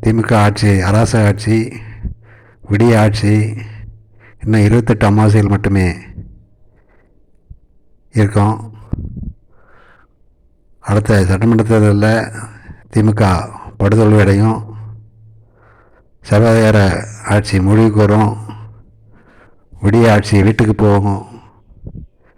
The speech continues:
என்கிற நிலையை தமிழக மக்கள் உருவாக்குவாங்க.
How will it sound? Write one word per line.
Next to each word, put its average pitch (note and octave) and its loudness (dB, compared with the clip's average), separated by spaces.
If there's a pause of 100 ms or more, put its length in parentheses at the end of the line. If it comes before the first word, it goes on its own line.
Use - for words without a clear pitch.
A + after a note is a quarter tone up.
(160)
என்கிற G2+ 0
நிலையை G2 2 (580)
தமிழக G2+ 0
மக்கள் G2+ 0
உருவாக்குவாங்க. F#2+ 0